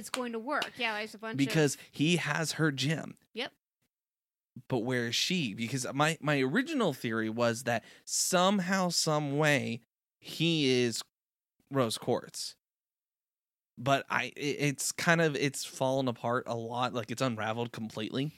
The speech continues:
Speaker 1: <laughs>
Speaker 2: But I, I really think that, um, somehow he's, 'cause a strong, a much, much, much stronger theory is he is some sort of fusion th-, that it,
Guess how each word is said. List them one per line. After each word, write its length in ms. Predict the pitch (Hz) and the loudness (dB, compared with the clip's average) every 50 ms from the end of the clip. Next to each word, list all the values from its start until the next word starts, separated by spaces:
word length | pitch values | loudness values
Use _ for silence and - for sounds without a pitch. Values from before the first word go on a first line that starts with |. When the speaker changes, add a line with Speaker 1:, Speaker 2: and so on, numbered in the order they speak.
| - - | -14 -14
Speaker 1:
<laughs> 60 | 240 247 247 220 220 233 _ _ _ _ _ _ _ _ _ _ - _ - 139 | -12 -12 -12 -14 -16 -18 _ _ _ _ _ _ _ _ _ _ -20 _ -10 -2
Speaker 2:
But 260 | 135 127 123 117 - - - - - - - _ - - | 0 2 2 2 0 -6 -16 -20 -20 -20 -20 _ -6 -4
I, 260 | 123 135 143 131 - _ - | 0 2 2 0 0 _ -2
I 120 | 127 127 123 120 | 0 0 0 0
really 300 | 123 135 143 135 131 127 | 2 2 4 4 4 2
think 240 | 127 - 139 127 117 | 2 0 0 0 0
that, 160 | - 117 - - _ - | -2 -4 -4 -4 _ -8
um, 360 | - 117 113 113 110 107 107 - | -4 -4 -2 -2 -4 -4 -4 -2
somehow 520 | - - - - 147 151 151 147 143 139 | 0 0 4 4 4 2 2 2 0 0
he's, 260 | 131 127 123 113 - - - 117 123 - - - | 2 0 0 -2 -4 -6 -8 -12 -12 -12 -12 -4
'cause 200 | - 139 127 - - - - - _ _ _ - 127 127 104 85 - - - - - | -4 -4 -4 -4 -8 -20 -20 -20 _ _ _ -18 -14 -14 -14 -14 -14 -20 -18 -12 -4
a 120 | - 135 127 | -2 0 0
strong, 480 | - - - - 147 147 151 151 127 101 | 0 0 4 4 6 6 6 4 2 0
a 40 | 113 | 2
much, 300 | 127 143 147 - - 117 | 0 0 0 0 -4 -4
much, 380 | 127 123 131 135 - - - | 0 0 0 0 -2 -4 -8
much 220 | 117 123 127 120 - | -4 -4 -4 -2 -2
stronger 440 | - - - 120 120 120 127 120 110 | -6 -4 -2 -2 -2 0 -2 -4 -6
theory 420 | 107 - 113 117 117 113 113 113 110 | -6 -4 -4 -4 -2 -2 -2 -4 -4
is 180 | 110 110 - - - - - - _ | -4 -8 -10 -12 -16 -20 -20 -20 _
he 260 | - - 147 160 147 139 | -4 -2 0 2 4 4
is 160 | 135 127 117 | 4 4 2
some 220 | - 139 131 135 131 | 2 2 2 2 2
sort 280 | - - 127 123 - - | 0 2 2 2 2 0
of 300 | 113 110 110 107 107 - _ _ _ _ - | -2 -2 -2 -4 -6 -10 _ _ _ _ -18
fusion 600 | - - 165 208 233 208 143 127 110 110 117 - _ _ _ _ _ _ _ _ _ _ _ _ _ _ _ _ - | -10 -4 2 4 4 4 4 4 0 -2 -4 -6 _ _ _ _ _ _ _ _ _ _ _ _ _ _ _ _ -14
th-, 180 | 104 117 107 - _ _ _ _ - | -12 -12 -12 -14 _ _ _ _ -6
that 380 | 131 131 127 123 131 120 - _ _ _ _ _ _ _ _ _ _ _ _ _ _ | -2 0 2 2 2 0 -2 _ _ _ _ _ _ _ _ _ _ _ _ _ _
it, 40 | - | -2